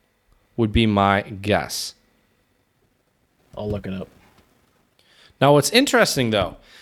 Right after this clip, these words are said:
Speaker 1: is Finland does not have tons of standardized testing, yet they rank very, very highly among other nations when they do, um, conduct standardized testings, standardized tests.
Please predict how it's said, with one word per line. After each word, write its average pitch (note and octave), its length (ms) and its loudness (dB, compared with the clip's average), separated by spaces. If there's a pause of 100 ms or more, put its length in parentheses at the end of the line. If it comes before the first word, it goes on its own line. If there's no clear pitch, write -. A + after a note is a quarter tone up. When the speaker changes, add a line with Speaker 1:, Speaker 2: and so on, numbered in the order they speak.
(260)
Speaker 1:
is C#3 580 2 (220)
Finland G3 520 2
does D3 180 -2
not E3 420 2 (340)
have A3 340 0
tons E3 260 0
of C#3+ 80 0
standardized C#3 600 4
testing, C3 420 0 (380)
yet D3+ 240 2
they F3 120 4
rank D#3+ 360 4
very, F#3+ 500 0
very G#3 240 2
highly E3+ 480 0
among C#3 300 0
other C#3 240 0
nations C3 520 -2
when B2+ 140 2
they C3 120 4
do, C3+ 640 2 (480)
um, A#2 640 2 (140)
conduct C3 440 2
standardized A2 640 2
testings, G3+ 540 0 (500)
standardized D3+ 600 2
tests. - 460 0